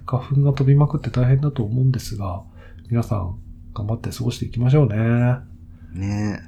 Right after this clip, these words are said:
Speaker 2: え、なんかね。
Speaker 1: ねえ。よし。ということで、今日はこのぐらいにしておきましょうか。
Speaker 2: うん、うん、うん。
Speaker 1: はい。じゃあエンディングに入りたいと思います。今日も僕らのよもやま話にお付き合いいただきありがとうございました。皆様からの温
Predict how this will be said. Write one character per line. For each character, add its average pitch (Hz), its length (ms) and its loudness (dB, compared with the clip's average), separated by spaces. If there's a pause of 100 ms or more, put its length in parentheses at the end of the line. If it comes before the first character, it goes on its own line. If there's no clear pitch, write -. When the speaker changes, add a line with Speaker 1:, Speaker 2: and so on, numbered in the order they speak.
(180)
Speaker 2:
え、 - 20 -8
な 98 60 -8
ん 92 80 -6
か 98 100 -2
ね。 95 60 0
Speaker 1:
ね 98 760 -2
え。 - 60 -20 (840)
よ 131 280 6
し。 - 400 -8
と - 100 -4
い 170 40 4
う 175 40 0
こ 202 80 4
と 214 140 6
で、 135 300 6
今 - 80 -8
日 - 160 0
は 190 100 6
こ - 80 -4
の 139 100 6
ぐ 160 80 4
ら 185 100 6
い 190 40 4
に 190 100 8
し 190 80 -2
て - 80 -2
お 214 60 4
き - 120 -10
ま 233 80 8
し 233 80 4
ょ 269 40 6 (120)
う - 60 -10
か。 - 320 2 (600)
Speaker 2:
う 135 40 -2
ん、 113 160 -6
う 117 120 -2
ん、 95 80 -8
う 110 140 -6
ん。 92 100 -8 (440)
Speaker 1:
は 117 160 4
い。 - 200 -4
じ - 100 -2
ゃ 104 60 0
あ 107 60 2
エ 113 40 6
ン 120 60 6
デ 131 60 8
ィ - 20 10
ン 135 40 10
グ 131 60 10
に 131 120 8
入 135 140 6
り 135 140 4
た 151 140 4
い 139 140 0
と 113 180 0
思 143 260 4
い 143 60 4
ま 175 260 4
す。 - 180 -6
今 180 120 4
日 156 60 4
も 131 80 8
僕 127 260 4
ら 113 140 2
の 107 120 0
よ 104 140 0
も 113 120 4
や 127 140 6
ま 131 100 8
話 135 300 6
に 113 60 2
お 104 60 -2
付 - 200 -4
き - 20 2
合 104 40 0
い - 20 0
い 101 40 -8
た 110 120 -2
だ 113 80 -2
き 180 140 0
あ 156 80 6
り 113 80 2
が 107 80 -2
と 107 140 -6
う 95 60 -8
ご 98 100 -8
ざ 117 200 -2
い 131 60 2
ま 156 160 2
し - 200 -8
た。 175 220 6 (320)
皆 180 140 6
様 196 180 6
か 190 100 2
ら 180 80 4
の 170 120 4
温 131 180 4